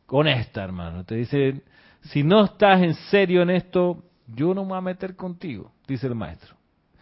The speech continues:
"Hasta que te pongas serio en esto. Que comiences lo que terminas", perdón, "que termines lo que comienzas", que, que en realidad estés dispuesto a enfrentar tus fantasmas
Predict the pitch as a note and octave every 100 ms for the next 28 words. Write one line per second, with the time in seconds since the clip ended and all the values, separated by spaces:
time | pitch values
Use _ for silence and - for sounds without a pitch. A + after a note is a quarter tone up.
0 | _ - C#3 G3 A3 G#3+ E3 D3 D3 F3
1 | F3+ E3 - G3+ F3+ F#3 E3 - - _
2 | _ _ _ _ _ _ _ _ _ -
3 | B2 A#2+ A#2 B2+ C3 C3 A2 G2+ - G2
4 | A2 E3+ E3 C#3+ D3 _ _ A#2+ B2 G2
5 | - _ _ - A2+ G#2+ C3+ D3+ B2+ A#2+
6 | F2+ D3 F#3+ D#3+ - C#3+ - - - -
7 | F#3 D3+ - D#3 D3+ C#3+ B2+ A#2+ - D3
8 | C#3 D3 C#3+ E3 D#3+ D#3+ - _ _ _
9 | _ C3+ - E3+ E3 - F#3 F#3+ D#3+ D#3+
10 | C3+ F3 E3 F#3 E3+ D3 B2+ - B2+ -
11 | G#3 G3 E3+ E3+